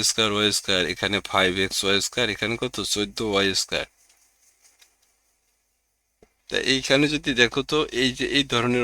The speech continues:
অঙ্ক যদি আসে, এগুলোকে বলা হয় যৌগিক উৎপাদক, বন্ধুরা। তাহলে যৌগিক উৎপাদক করার নিয়ম হচ্ছে, এই প্রান্তীয় রাশি আগে গুণ করতে হয়। দেখো, এই নয় দিয়া যদি তুমি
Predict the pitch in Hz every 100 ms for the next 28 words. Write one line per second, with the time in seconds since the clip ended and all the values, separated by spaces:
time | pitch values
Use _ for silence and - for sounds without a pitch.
0 | 117 113 127 120 101 107 104 - 95 107
1 | 104 101 101 104 107 101 92 113 120 131
2 | 127 123 - 107 90 85 92 104 127 -
3 | 104 104 110 117 131 139 - 135 135 131
4 | 127 123 120 131 139 135 - 107 113 123
5 | 135 135 151 143 - 120 110 110 110 131
6 | 127 107 - 76 71 71 - - _ -
7 | _ _ - _ _ _ _ _ _ _
8 | 101 110 113 123 127 135 127 123 117 117